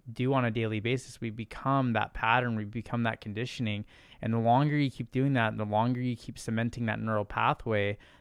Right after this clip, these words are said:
the longer it is that you're gonna, you know, it's gonna take for you to break that pattern. And it's gonna become a harder pattern to break. So if, when you have a high level of self-awareness, like I talked about in number one,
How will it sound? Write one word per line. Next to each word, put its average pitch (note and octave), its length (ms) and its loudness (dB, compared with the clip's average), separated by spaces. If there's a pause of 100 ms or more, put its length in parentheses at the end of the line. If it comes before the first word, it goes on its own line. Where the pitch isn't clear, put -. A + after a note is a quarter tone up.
the A2+ 100 0
longer B2+ 560 2
it B2 80 2
is B2 280 2
that A2+ 100 -8
you're A2 220 -2
gonna, A#2 340 0 (100)
you A#2+ 120 -4
know, G#2+ 220 -4 (220)
it's B2 140 -6
gonna A#2+ 160 0
take A#2 240 -4
for - 80 -6
you A2+ 80 -2
to G#2 80 -4
break A2 280 -4
that G#2+ 180 -6
pattern. A2 320 0
And A2 80 -6
it's G#2+ 100 -8
gonna A2 140 -4
become A2 260 -6
a G#2 60 -4
harder A#2 400 0
pattern A2+ 460 -2
to G#2 60 -6
break. A2+ 440 -4 (500)
So B2+ 240 6
if, - 160 -2 (120)
when B2 160 2
you B2 100 4
have B2 240 6
a B2 40 0
high B2+ 180 4
level A#2 260 2
of G#2+ 100 -6
self-awareness, B2 720 0
like A#2 100 -8
I A2 40 -8
talked A2+ 260 -2
about A2+ 380 -2 (100)
in A#2 300 -6
number G#2+ 240 -2
one, B2+ 460 2